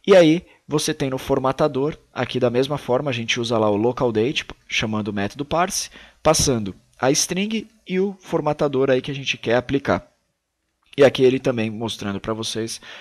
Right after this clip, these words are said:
o exemplo. Então, assim, é, essa classe datetime format, você tem formatadores padrões que você já pode utilizar, ou você pode criar o seu formatador. E aqui, a, a, a, a, os símbolos, né, o melhor lugar pra ver realmente é na própria api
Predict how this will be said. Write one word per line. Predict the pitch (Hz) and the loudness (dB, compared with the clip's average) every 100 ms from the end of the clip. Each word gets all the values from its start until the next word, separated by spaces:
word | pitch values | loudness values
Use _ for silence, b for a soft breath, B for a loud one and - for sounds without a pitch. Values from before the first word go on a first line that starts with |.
| B 113 | B 2
o | 123 | 2
exemplo. | 95 87 - | 2 -6 -4
Então, | 165 | -4
assim, | 165 151 110 B B B B | -2 -4 -8 B B B B
é, | 98 120 110 | 2 2 2
essa | 147 147 | 0 0
classe | 190 196 - | 0 0 -2
datetime | 143 147 - - 120 | -2 0 0 -4 -4
format, | 110 - 185 151 110 117 | -6 -8 -8 -6 -6 -8
você | 135 - | -6 -6
tem | 156 139 120 107 | -4 -4 -6 -8
formatadores | - 170 165 147 131 113 110 | -6 -4 -2 0 0 -2 -6
padrões | - 139 113 110 139 | 0 0 0 -4 -8
que | - | -10
você | - | -8
já | 117 | -8
pode | - 117 104 92 _ | -4 -4 -4 -10 _
utilizar, | 107 123 139 143 170 339 - | -6 -2 0 4 2 2 0
ou | 208 | -2
você | 220 208 | 0 -6
pode | - 170 165 | 2 2 2
criar | - 156 151 B B B - | 2 4 4 B B B -10
o | |
seu | 151 147 139 | 0 2 2
formatador. | 139 135 135 139 120 151 B B B | 0 -4 0 0 0 -4 B B B
E | 196 | 0
aqui, | 185 208 208 B _ | 0 -4 -4 B _
a, | 143 | 4
a, | 143 131 117 95 104 | 6 6 2 0 -2
a, | 98 90 - 90 82 | -4 -4 -4 -4 -6
a, | |
os | 101 117 | -4 -2
símbolos, | - 185 151 113 104 | 0 -2 -2 -2 -2
né, | 127 120 | -2 -2
o | |
melhor | 117 131 151 | 0 0 2
lugar | 135 127 | 2 0
pra | 123 | 0
ver | 113 120 | -2 0
realmente | 123 127 117 117 - 101 | 0 -2 -4 -2 -2 -2
é | - 113 | -4 -2
na | 110 | -4
própria | - 110 107 - 104 101 98 92 87 82 | -4 -4 -4 -2 -2 -2 -2 -4 -6 -6
api | - 117 120 104 131 | -4 0 4 4 2